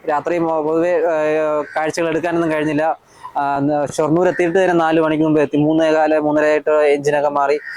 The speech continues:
ആ, ഇങ്ങോട്ട് വന്നത്. ഇവിടെ അഞ്ചേ മുക്കാലിന് എത്തുന്നു. ആ, കുറച്ചുകൂടെ രാവിലെ ആയിരുന്നെങ്കിൽ കുറച്ചുകൂടെ നല്ല കാണാൻ കാഴ്ചകൾ കണ്ടെങ്കിൽ. പക്ഷേ വരുന്ന വഴിക്കുള്ള കാഴ്ചകളും, ആ, കുറച്ചുള്ള സ്റ്റേഷനുകളൊക്കെ, ആ, ആൾക്കാർ ഇറങ്ങി പോകുന്നതൊക്കെ എടുക്കാൻ കഴിഞ്ഞു. അത് നല്ലൊരു കാഴ്ചയായിരുന്നു. അങ്ങനെ നമ്മൾ നിലമ്പൂരിലെത്തി.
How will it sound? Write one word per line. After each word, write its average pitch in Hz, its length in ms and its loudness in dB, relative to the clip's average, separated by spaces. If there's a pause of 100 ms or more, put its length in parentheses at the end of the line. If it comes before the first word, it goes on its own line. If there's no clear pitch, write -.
(200)
ആ, 147 40 0
ഇങ്ങോട്ട് 143 500 0
വന്നത്. 139 360 2 (120)
ഇവിടെ 151 240 0
അഞ്ചേ 147 640 2
മുക്കാലിന് 156 380 0
എത്തുന്നു. 135 400 -2 (360)
ആ, 135 160 2
കുറച്ചുകൂടെ 147 380 0
രാവിലെ 165 300 2
ആയിരുന്നെങ്കിൽ 180 320 0
കുറച്ചുകൂടെ 180 300 0
നല്ല 165 160 0
കാണാൻ 160 400 0
കാഴ്ചകൾ 156 600 0 (300)
കണ്ടെങ്കിൽ. 139 300 0
പക്ഷേ 165 240 -2 (300)
വരുന്ന 165 220 2
വഴിക്കുള്ള 190 440 2
കാഴ്ചകളും, 175 600 0
ആ, 151 400 2 (160)
കുറച്ചുള്ള 160 440 0
സ്റ്റേഷനുകളൊക്കെ, 156 840 0 (340)
ആ, - 20 2
ആൾക്കാർ 147 440 0
ഇറങ്ങി 143 200 0
പോകുന്നതൊക്കെ 139 400 0
എടുക്കാൻ 135 520 0
കഴിഞ്ഞു. 127 280 0 (220)
അത് 143 140 0
നല്ലൊരു 143 260 2
കാഴ്ചയായിരുന്നു. 123 480 0
അങ്ങനെ 131 240 -2
നമ്മൾ 135 320 0 (420)
നിലമ്പൂരിലെത്തി. 131 800 0